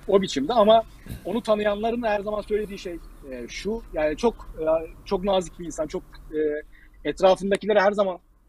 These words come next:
e, kol kanat geren, yani işte onun olduğu masada kimse hesap ödeyemez yani mesela. E, ya da bir, bir yardım şeyi olacaksa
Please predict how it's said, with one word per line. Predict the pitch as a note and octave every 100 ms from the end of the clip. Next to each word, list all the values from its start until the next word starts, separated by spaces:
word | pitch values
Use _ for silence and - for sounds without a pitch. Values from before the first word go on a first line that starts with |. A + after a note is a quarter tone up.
| -
e, | D3 C3+
kol | C3+ E3+ E3
kanat | F3 E3+ -
geren, | D#3+ D3+ D#3
yani | C#3+
işte | C#3+ F#3
onun | F3+ G#3+
olduğu | F#3+ F3+ F#3+
masada | F#3+ F3+ F3+
kimse | - G3+ - F#3 -
hesap | E3+ F3+
ödeyemez | F3+ E3 F3 D3 C3
yani | B2+
mesela. | A2+ G#2+ A2+ - _ _ - - _ _ _ _ -
E, | C3
ya | C3+ E3
da | G3 D#3+
bir, | G#3 G#3+ -
bir | D3 - D3
yardım | F3+ F3 F#3 A3+
şeyi | G#3+ G3+
olacaksa | G3 F#3 G#3+ - F3+